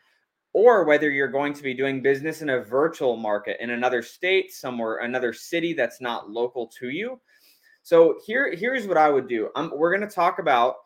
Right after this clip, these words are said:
I'm gonna go into where are the places that you could find these people, but I'm gonna talk about why you want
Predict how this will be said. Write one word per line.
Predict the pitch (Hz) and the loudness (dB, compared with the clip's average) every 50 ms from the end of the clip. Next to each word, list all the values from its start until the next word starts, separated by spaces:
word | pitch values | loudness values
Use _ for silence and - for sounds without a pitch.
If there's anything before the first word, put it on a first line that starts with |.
| _ _ _ _ _ | _ _ _ _ _
I'm | - 127 143 | -8 -4 -2
gonna | 151 156 156 | 0 0 0
go | 147 151 147 151 151 | 0 0 0 0 0
into | 151 160 160 - 160 147 143 143 139 143 - _ _ _ _ _ | -2 -4 -8 -8 -6 -4 -4 -4 -6 -8 -14 _ _ _ _ _
where | - 117 120 131 143 151 165 175 190 - - - | -18 -8 0 2 6 6 8 6 6 4 0 2
are | 131 139 147 143 | 2 4 4 4
the | 135 135 | 2 0
places | 139 - 139 139 143 143 143 147 139 | -2 0 -2 -2 -2 -4 -8 -6 -4
that | 139 117 | -4 -4
you | 127 131 131 | -4 -6 -6
could | - 127 117 | -6 -6 -6
find | - - - 147 160 196 220 180 123 107 104 104 104 _ _ _ _ _ | -6 -8 -4 -2 -2 0 0 -2 -4 -6 -8 -10 -14 _ _ _ _ _
these | 117 117 120 117 - | -10 -10 -10 -10 -12
people, | - 117 107 107 113 110 120 175 185 _ _ _ _ _ _ _ _ _ _ _ _ _ _ _ _ _ | -12 -12 -10 -8 -6 -6 -6 -8 -10 _ _ _ _ _ _ _ _ _ _ _ _ _ _ _ _ _
but | - 139 143 | 0 2 2
I'm | 151 156 | 2 2
gonna | 165 160 151 147 | 0 0 -2 -2
talk | - 175 160 170 - | -2 -2 -2 -2 -2
about | 175 139 131 123 123 123 127 - - _ _ _ _ _ _ | -2 0 2 4 4 4 2 0 -4 _ _ _ _ _ _
why | - - 107 110 117 135 160 202 220 180 127 110 98 92 110 - _ _ _ _ _ | -18 -16 -8 -2 2 2 4 4 4 2 2 2 0 -2 -4 -10 _ _ _ _ _
you | 110 113 123 131 135 131 123 113 | -18 -14 -8 -6 -6 -6 -6 -6
want | 104 101 120 160 196 233 - - | -6 -2 0 0 0 0 -4 -8